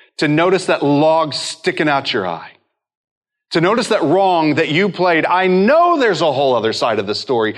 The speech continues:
but do you really want to bring all of that up before the judge? 'Cause he knows what's in your heart. Go and be reconciled today. Own your part.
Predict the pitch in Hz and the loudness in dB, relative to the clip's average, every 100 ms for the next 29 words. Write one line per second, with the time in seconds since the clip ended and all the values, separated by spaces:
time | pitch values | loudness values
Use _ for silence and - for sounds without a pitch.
0 | - - 190 170 202 180 294 320 302 233 | -8 -4 -2 0 2 2 2 2 2 0
1 | 170 208 262 254 156 190 240 170 180 180 | 0 2 2 0 0 2 0 0 0 2
2 | 156 165 160 175 143 131 120 117 - - | 0 -2 -2 0 0 0 -2 -4 -10 -14
3 | _ _ _ _ _ _ _ _ _ _ | _ _ _ _ _ _ _ _ _ _
4 | - 156 277 262 247 175 165 175 170 123 | -4 0 2 2 0 0 0 0 0 0
5 | 104 104 135 104 - - _ _ _ _ | -2 -2 -2 -2 -6 -18 _ _ _ _
6 | _ 123 165 214 226 175 147 147 147 131 | _ -4 0 2 2 2 0 0 -2 -4
7 | 139 127 117 104 - - - - 170 127 | -2 0 0 -4 -14 -20 -14 -6 -4 -2
8 | 139 127 104 90 - - _ _ _ _ | 0 0 -2 -4 -12 -20 _ _ _ _
9 | _ - - - 156 208 226 220 190 - | _ -20 -16 -4 0 2 2 2 0 0
10 | 156 165 123 - | 0 0 0 -4